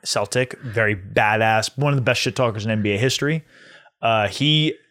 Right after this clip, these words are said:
put out a statement, like, he just posted on his Instagram story, but he said that, like,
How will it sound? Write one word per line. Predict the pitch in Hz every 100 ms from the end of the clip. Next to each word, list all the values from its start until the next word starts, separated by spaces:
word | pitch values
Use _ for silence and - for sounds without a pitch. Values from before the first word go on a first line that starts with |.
| _ _ -
put | 143
out | 127 110
a |
statement, | - 123 117 117
like, | 104
he | 131
just | 123
posted | 123 107 101
on |
his | 98
Instagram | - 98 92
story, | - 95
but | 95 -
he | 117
said | - 110 101
that, | 98 92 90 - _ _ _ _ _
like, | 135 -